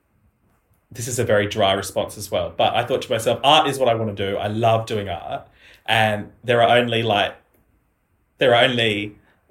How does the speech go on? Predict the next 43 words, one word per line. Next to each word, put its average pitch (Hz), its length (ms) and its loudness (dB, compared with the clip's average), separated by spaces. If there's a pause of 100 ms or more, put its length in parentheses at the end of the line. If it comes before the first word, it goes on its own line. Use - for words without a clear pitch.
(140)
certain 180 360 4
amounts 131 300 2
of 113 120 -2
galleries 110 500 4
that - 140 -4
can 117 140 -10
show 110 200 -2
my 104 140 -2
work, 101 420 -2 (280)
but 139 160 0
there's 139 240 2
lots 139 340 2
of 139 100 2
outdoor 113 340 0
space. 98 600 -4 (220)
I 120 60 0
should 147 160 -4
probably 147 260 4
start - 320 0
thinking 131 520 -4 (220)
about, 113 520 4
um, 101 600 -2
occupying 117 760 -2
some 110 200 -6
of 101 160 -10
that, - 340 -8
you 120 120 -10
know, 101 260 -2
with 117 160 -4
artworks, 113 760 0
uh, 113 140 0
because - 200 -8
I 208 140 4
love 165 200 6
seeing 113 240 -4
artworks 107 340 -6
in 107 80 -10
public 110 260 -6
space, 151 240 -2
even 320 160 -4
if 359 80 -6
it's 233 120 -8
bad, 110 500 0